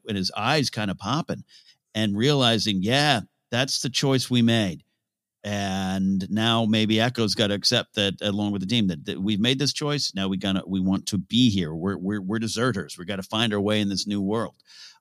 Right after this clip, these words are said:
Um, this is what we've done. And that makes it more powerful for me.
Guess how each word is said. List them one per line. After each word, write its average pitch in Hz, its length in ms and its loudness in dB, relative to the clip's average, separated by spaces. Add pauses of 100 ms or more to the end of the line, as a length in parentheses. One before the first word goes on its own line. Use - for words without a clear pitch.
Um, 85 340 -10
this 90 160 -6
is 92 80 -14
what 78 120 -14
we've 87 80 -14
done. 101 240 -2
And 85 100 -10
that 104 100 -8
makes - 240 -6
it - 80 -18
more 110 140 -12
powerful - 640 -10
for - 140 -20
me. - 100 -20